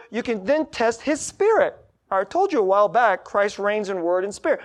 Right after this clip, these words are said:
You can test his spirit. How do you test his spirit? By the Bible. <laughs> Sometimes the pastor, like, if a pastor starts getting, or your leaders start getting kind of secretive, they're like, "We're gonna do this," and then you're like,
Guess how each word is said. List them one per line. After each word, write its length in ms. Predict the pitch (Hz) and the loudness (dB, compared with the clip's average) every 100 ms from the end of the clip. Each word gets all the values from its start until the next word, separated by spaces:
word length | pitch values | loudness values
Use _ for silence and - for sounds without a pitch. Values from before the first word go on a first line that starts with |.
| - - | -12 -8
You 100 | 196 | -6
can 160 | 208 | -6
test 340 | - 269 285 - | -2 0 0 -2
his 180 | 208 - | -4 -4
spirit. 440 | - 208 220 262 | -4 0 2 0
How 140 | 180 | -2
do 80 | 170 | -4
you 60 | 175 | -4
test 220 | 185 185 | -4 -6
his 100 | 202 | -12
spirit? 340 | - 311 - | -6 -4 -2
By 120 | 160 143 | -2 -2
the 80 | |
Bible. 400 | 143 151 113 - _ _ - | 0 -2 -4 -12 _ _ -20
<laughs> 80 | - _ _ _ _ _ _ _ _ _ _ _ _ _ _ _ _ - - _ - - _ - | -20 _ _ _ _ _ _ _ _ _ _ _ _ _ _ _ _ -20 -20 _ -20 -20 _ -20
Sometimes 420 | - 330 330 381 330 | -2 -2 2 0 2
the 80 | |
pastor, 540 | 330 277 277 - 480 381 | 2 2 2 0 -2 -2
like, 120 | 208 214 | -4 -2
if 140 | 285 | 0
a 60 | 269 | 2
pastor 340 | 285 339 370 | 2 2 0
starts 220 | 359 311 | -2 -2
getting, 340 | 294 254 247 - | 0 0 -2 -2
or 160 | 180 190 | 0 2
your 180 | 196 185 | 2 0
leaders 320 | 233 285 247 | 0 0 0
start 220 | 247 220 | -2 -2
getting 180 | - 208 | -4 -2
kind 160 | 233 180 | -2 -2
of 60 | |
secretive, 720 | - 247 208 175 131 - - _ _ | -4 -6 -4 -4 -6 -8 -16 _ _
they're 160 | 180 | 2
like, 180 | 175 170 - - - - _ - | 2 0 -10 -20 -20 -20 _ -2
"We're 140 | 277 | 2
gonna 160 | 330 302 | 2 2
do 160 | 285 | 2
this," 320 | 311 302 170 220 | 4 2 2 -2
and 120 | 208 | -2
then 80 | 214 | 0
you're 200 | 208 202 | 0 2
like, 280 | 196 196 | 2 0